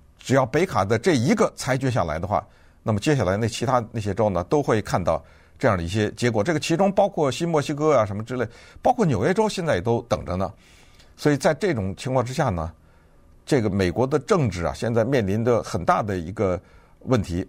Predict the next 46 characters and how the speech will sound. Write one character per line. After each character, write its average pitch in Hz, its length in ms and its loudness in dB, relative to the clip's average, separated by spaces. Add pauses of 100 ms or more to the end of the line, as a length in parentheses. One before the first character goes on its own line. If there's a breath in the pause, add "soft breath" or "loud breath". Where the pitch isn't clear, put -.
啊。 104 100 -2
我 101 100 2
现 147 140 2
在 147 60 2
又 156 120 2
看 143 200 -2
到 113 120 2
了 95 120 0
是 - 140 -10
那 107 120 -2
个 90 420 0 (120)
犹 113 180 2
他 185 160 0
州 160 180 0
也 127 100 2
有 113 220 0
这 104 180 0
个 87 60 -6
问 90 120 -2
题 78 200 -10
啊， 85 140 -8 (440 loud breath)
也 95 80 0
都 156 140 2
是 123 480 0
等 80 180 0
待 110 160 2
着 85 140 -6
这 - 120 -6
个 92 60 -4
情 87 140 -8
况。 87 160 -4
那 143 80 2
么 131 100 -2
接 220 180 0
下 175 100 0
来 139 200 4
最 190 180 -2
高 185 140 2
法 120 160 0
院 117 80 -2
是 113 120 -4
什 - 320 -6
么 143 100 -4
情 131 140 -2
况 123 140 4
呢？ 101 140 2